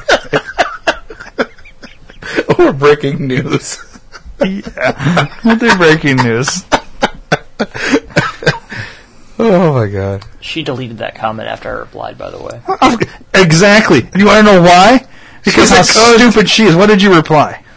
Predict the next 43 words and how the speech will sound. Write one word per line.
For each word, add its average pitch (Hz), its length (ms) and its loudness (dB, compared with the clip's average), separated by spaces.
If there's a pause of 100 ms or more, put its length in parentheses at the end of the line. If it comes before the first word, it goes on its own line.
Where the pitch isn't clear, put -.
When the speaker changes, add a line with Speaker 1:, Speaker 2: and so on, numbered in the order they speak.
(320)
Speaker 3:
I 151 60 -2
said, 143 240 -6
"My 127 160 -2
what? 117 400 -6 (760)
My 120 340 -4
what?" 127 260 -4 (180)
Question 117 380 -6
mark. 110 220 -12
That's 113 260 -10
it. 104 120 -12 (280)
Speaker 2:
Yeah. 95 240 -4
Speaker 1:
Wow. 95 380 0 (240)
Speaker 2:
And 160 340 2
see, 170 400 2
when 160 300 2
you 175 160 4
called 175 360 4
her 208 260 4
on 185 220 4
her 190 240 4
own 208 300 6
bullshit, 143 420 2
kind 170 280 2
of, 139 180 2
just 190 220 2
literally 190 360 6
by 147 220 4
saying 139 500 0
that, 139 320 2 (920)
it's, 127 300 -2
oh, 143 100 2
run 143 180 4
and 135 100 4
hide 123 240 4
now. 85 260 -6 (120)
Run 127 160 2
and 139 40 4
Speaker 1:
Mm-hmm. 135 80 4
Speaker 2:
hide. 127 120 4
Gotta 135 160 4
go 139 80 2
fucking - 280 0
hide. 127 340 2